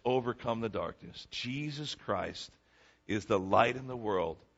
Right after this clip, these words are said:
And through His Holy Spirit, He lives within us. That means we have that light within us now.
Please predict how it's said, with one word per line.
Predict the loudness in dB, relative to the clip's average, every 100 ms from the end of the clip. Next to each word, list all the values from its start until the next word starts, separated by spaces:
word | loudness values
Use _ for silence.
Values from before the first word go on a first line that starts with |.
| _ _ -8
And | -6
through | 0 2
His | 2
Holy | 4 4 6
Spirit, | 2 0 2 4 4
He | 2
lives | 6 6 6
within | 4 6 6
us. | 4 8
That | 8 8
means | 4 2
we | 2
have | 6 6 8
that | 6 8
light | 10 10 8
within | 4 2
us | 0 -2 -2
now. | -2 -2 -6